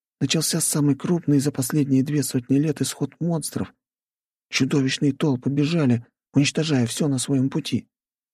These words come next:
К счастью, прорыв удалось сдержать, хоть потери защитников и были невообразимыми. Именно тогда отличился маг по имени Григор Брашев, которого после этого прозвали Стальным Доспехом.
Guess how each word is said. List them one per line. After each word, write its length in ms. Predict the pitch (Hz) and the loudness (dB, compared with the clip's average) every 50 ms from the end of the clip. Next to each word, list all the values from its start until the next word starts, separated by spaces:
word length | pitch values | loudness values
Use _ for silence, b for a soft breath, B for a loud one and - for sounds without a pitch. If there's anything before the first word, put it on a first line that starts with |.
| _ _ _ _ _ _ _ _ | _ _ _ _ _ _ _ _
К 80 | _ - | _ -4
счастью, 440 | - - 135 123 120 - 135 123 117 | 0 2 2 0 0 0 0 0 0
прорыв 440 | - - 147 143 143 147 135 117 - | 0 -2 0 0 2 2 0 0 0
удалось 300 | 135 147 139 143 139 131 | -2 0 2 2 2 0
сдержать, 500 | 156 175 165 156 151 139 110 95 - _ _ _ _ _ _ _ _ _ _ | 0 -2 -2 0 0 0 -2 -2 -6 _ _ _ _ _ _ _ _ _ _
хоть 180 | - - 151 - | -6 -6 -6 -4
потери 300 | - 135 - 147 143 143 | -4 -4 0 2 2 2
защитников 680 | 139 147 127 123 - - - - 135 135 - 123 127 | 2 2 0 0 -2 -4 -6 -6 -8 -6 -4 -4 -2
и 60 | 139 | -2
были 420 | 139 156 151 135 123 113 110 120 - _ _ - | 0 2 2 4 4 2 0 -2 -8 _ _ -2
невообразимыми. 1000 | 139 135 123 127 131 131 147 147 143 143 127 - 135 113 110 107 110 107 107 - _ _ _ _ _ _ _ _ _ _ _ _ _ _ _ _ - | 0 2 2 2 2 0 0 0 0 0 2 2 2 2 2 2 0 -2 -4 -8 _ _ _ _ _ _ _ _ _ _ _ _ _ _ _ _ 0
Именно 320 | - 123 135 131 127 127 | 2 4 4 4 4 2
тогда 360 | 123 135 147 170 185 170 143 | 0 -2 -2 -2 0 0 0
отличился 540 | 123 120 - 135 - - 151 139 123 - 123 | 0 -2 -4 -6 -2 0 -2 0 0 0 0
маг 280 | 139 147 156 131 - _ | 0 0 0 -2 -4 _
по 100 | - 123 | 0 2
имени 320 | 135 143 135 131 131 127 | 2 4 4 4 4 2
Григор 480 | 117 113 - 139 135 139 131 120 123 139 | 2 0 0 0 2 2 2 2 0 0
Брашев, 540 | 143 147 - 151 135 117 - - - - - _ _ _ _ _ _ _ _ _ _ _ _ _ | 0 -2 -2 -2 -2 -2 -4 -6 -12 -12 -14 _ _ _ _ _ _ _ _ _ _ _ _ _
которого 320 | - - 131 143 143 135 135 | -4 -2 0 2 2 2 0
после 320 | 123 - 131 - - 147 | 0 -2 -2 0 0 0
этого 180 | 135 - 123 120 | 2 2 0 0
прозвали 460 | 120 - 139 135 120 143 135 127 131 | 0 0 -2 -2 0 0 2 2 2
Стальным 440 | 117 - - 135 131 135 131 117 123 | 0 0 0 2 2 4 4 4 2
Доспехом. 600 | 143 139 - - - 151 123 - - 113 120 | 2 0 -2 -2 -4 -4 -4 -4 -6 -10 -10